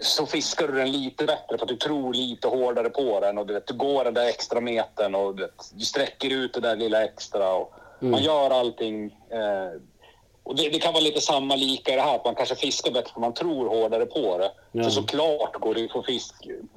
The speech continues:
Speaker 1: även vandringsöring, när det inte är peak i, i, i appen, liksom.
Speaker 2: Nej, nej,
Speaker 1: Eh,
Speaker 2: precis.
Speaker 1: men jag skulle säga att det, det,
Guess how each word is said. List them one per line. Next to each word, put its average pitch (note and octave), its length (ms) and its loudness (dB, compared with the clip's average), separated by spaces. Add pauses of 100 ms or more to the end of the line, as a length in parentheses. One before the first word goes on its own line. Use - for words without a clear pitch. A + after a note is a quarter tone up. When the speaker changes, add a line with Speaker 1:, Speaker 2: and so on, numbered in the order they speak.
(100)
Speaker 1:
även A#2+ 240 2
vandringsöring, B2 760 0
när A2+ 120 0
det A#2 60 -2
inte A#2 520 -4
är G2+ 420 0 (560)
peak A#2+ 460 -10
i, A2 140 -4
i, G2+ 540 -6 (540)
i G2 440 -4
appen, - 520 -4
liksom. - 180 -18 (200)
Speaker 2:
Nej, B2 200 2
nej, A#2 140 6
Speaker 1:
Eh, G#2 200 4
Speaker 2:
precis. - 160 0
Speaker 1:
men A#2+ 340 2
jag A#2+ 140 0
skulle B2 220 -2
säga A#2 320 2
att A2 140 -4
det, A#2 320 2 (680)
det, - 260 -4